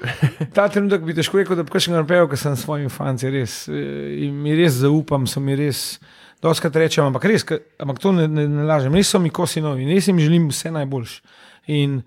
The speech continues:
in če imam kdaj kakšen problem, zadnjič sem imel, pa bom pustil ime od zunaj, sva imela en, en,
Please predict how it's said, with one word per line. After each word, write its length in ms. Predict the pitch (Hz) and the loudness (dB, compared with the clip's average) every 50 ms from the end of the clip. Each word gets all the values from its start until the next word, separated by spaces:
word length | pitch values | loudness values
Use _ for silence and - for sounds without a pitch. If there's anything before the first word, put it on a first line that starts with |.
| _ _ _ _ _ _ - | _ _ _ _ _ _ -4
in 100 | 151 123 | -2 0
če 100 | - 156 | 2 2
imam 160 | 147 147 143 | 2 4 4
kdaj 160 | 147 175 185 | 2 2 2
kakšen 240 | - 180 - 180 160 | 2 0 0 0 2
problem, 160 | 156 170 170 | 2 4 4
zadnjič 180 | 175 175 170 - | 4 4 2 2
sem 120 | - 160 165 | 0 -2 -2
imel, 120 | 165 147 | -2 -2
pa 120 | 131 147 | -4 -6
bom 160 | 139 135 135 123 | -4 -4 -6 -6
pustil 380 | - 156 147 - - - 147 | -6 -8 -10 -8 -6 -4 -2
ime 180 | 143 147 156 151 | -2 0 0 0
od 160 | 143 143 135 | -2 -2 -2
zunaj, 320 | 127 160 170 160 151 135 - - - - - _ _ _ | 0 0 2 2 0 0 -2 -6 -14 -20 -20 _ _ _
sva 200 | _ - - 151 | _ -6 -4 -2
imela 240 | 147 160 165 160 156 | 0 2 2 2 2
en, 140 | 151 151 151 | 2 0 -2
en, 200 | 147 151 147 | -6 -8 -8